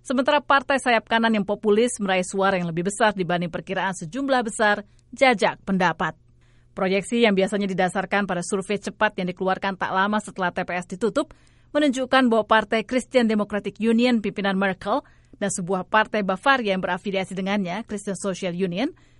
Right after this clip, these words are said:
meraih tiga puluh dua setengah persen suara,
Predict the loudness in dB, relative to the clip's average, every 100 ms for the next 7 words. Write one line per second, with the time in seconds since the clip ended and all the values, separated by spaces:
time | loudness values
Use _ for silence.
0 | _ 0 4 4 4 0 2 2 2 0
1 | 2 2 0 -6 -4 -6 -6 -8 -6 0
2 | 2 4 2 -2